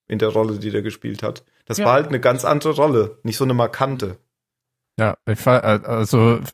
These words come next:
Speaker 3: viele Sachen, die mir aus Once Upon a Time in Hollywood im Kopf geblieben sind, da ist er auf jeden Fall mit dabei, wenn, wenn er sich mit Bruce Lee prügelt oder sowas.
Speaker 1: Mhm. Der
Speaker 3: Oder
Speaker 1: hat halt
Speaker 3: halt
Speaker 1: so
Speaker 3: am
Speaker 1: einen,
Speaker 3: E-
Speaker 1: so einen ganz
Speaker 3: am
Speaker 1: gelassenen eigentlich, so einen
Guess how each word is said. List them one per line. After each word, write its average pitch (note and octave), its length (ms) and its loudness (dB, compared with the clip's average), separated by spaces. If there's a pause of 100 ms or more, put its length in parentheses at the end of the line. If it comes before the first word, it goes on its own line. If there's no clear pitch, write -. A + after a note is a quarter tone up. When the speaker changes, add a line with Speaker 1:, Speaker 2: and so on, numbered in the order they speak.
(100)
Speaker 3:
viele D#3 400 0
Sachen, B2+ 400 0
die A#2+ 160 -2
mir A2+ 280 2
aus - 300 -2 (400)
Once A2+ 260 2
Upon G#2+ 280 0
a G2 60 0
Time G#2 280 2
in G#2 120 -4
Hollywood G#2+ 380 0
im G2 140 -4
Kopf - 260 -2
geblieben A#2 420 -2
sind, G#2 300 -2 (460)
da F#2+ 220 6
ist - 120 -2
er F#2+ 220 4
auf - 140 -4
jeden G#2 140 0
Fall G#2 140 -2
mit F#2 220 -6
dabei, F#2 340 2
wenn, G2 280 -2
wenn F#2+ 120 2
er F#2 100 4
sich - 220 -2
mit F#2 160 -2
Bruce G#2 320 0
Lee A2 160 4
prügelt F2+ 560 -4
oder - 200 -6
sowas. A2 380 -8 (120)
Speaker 1:
Mhm. A2 440 0 (1300)
Der A2 140 2
Speaker 3:
Oder G#2 140 6
Speaker 1:
hat F2+ 80 6
halt - 20 -
Speaker 3:
halt F#2 100 2
Speaker 1:
so D3 100 4
Speaker 3:
am - 100 4
Speaker 1:
einen, C3+ 80 -2
Speaker 3:
E- - 40 -2
Speaker 1:
so C3+ 100 2
einen B2 380 -2 (840)
ganz C3 420 -2
Speaker 3:
am - 80 -20
Speaker 1:
gelassenen D3+ 800 2
eigentlich, C#3 920 -4
so - 140 -6
einen A#2+ 460 -4